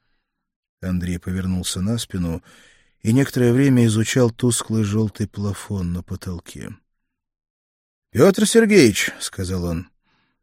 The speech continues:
«а вы когда-нибудь думали, куда мы едем?» «У тебя что?» — спросил Пётр Сергеевич сквозь пищу. «Неприятности, да?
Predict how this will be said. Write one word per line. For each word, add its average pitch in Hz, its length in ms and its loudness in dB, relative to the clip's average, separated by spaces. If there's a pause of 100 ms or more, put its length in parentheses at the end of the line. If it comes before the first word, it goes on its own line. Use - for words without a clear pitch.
(120)
«а 113 120 4
вы 180 100 8
когда-нибудь 190 580 4
думали, 202 560 0 (480)
куда 185 440 6
мы 104 140 4
едем?» 101 500 0 (1040)
«У 101 100 -4
тебя 123 380 4
что?» — 113 400 0 (120)
спросил 98 540 -6
Пётр 92 300 -6
Сергеевич 95 440 -4
сквозь - 320 -4
пищу. - 460 -8 (400)
«Неприятности, 135 880 4
да? 123 320 4